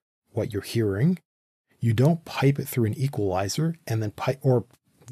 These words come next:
headphones that have, like, the bass turned up or have quote unquote brighter audio or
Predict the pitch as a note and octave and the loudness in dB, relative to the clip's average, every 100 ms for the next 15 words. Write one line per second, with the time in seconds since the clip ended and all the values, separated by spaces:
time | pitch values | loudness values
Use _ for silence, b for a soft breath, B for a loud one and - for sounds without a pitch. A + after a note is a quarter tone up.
0 | - - - - C#3+ C#3 C#3 A#2 A2+ - | -20 -18 -12 0 0 4 2 4 0 0
1 | A2+ G#2 F#2+ - G#2 C3 C#3+ - E3+ D#3 | 0 0 -4 -4 2 2 2 0 0 2
2 | D3+ D#3 D#3 A2+ G#2 B B B - G#2+ | 2 2 0 0 -2 B B B -8 -6
3 | - B2 A#2 A#2+ G#2+ G2+ G#2+ A2 A#2+ B2 | 0 0 2 0 -2 0 2 4 4 4
4 | A#2+ A#2 - - - A2+ A#2+ B2+ C3 C3 | 2 0 -6 -20 -8 -2 2 4 4 2
5 | C3+ b b b b - A2 G#2 G#2 G#2 | 0 b b b b -2 0 2 0 -4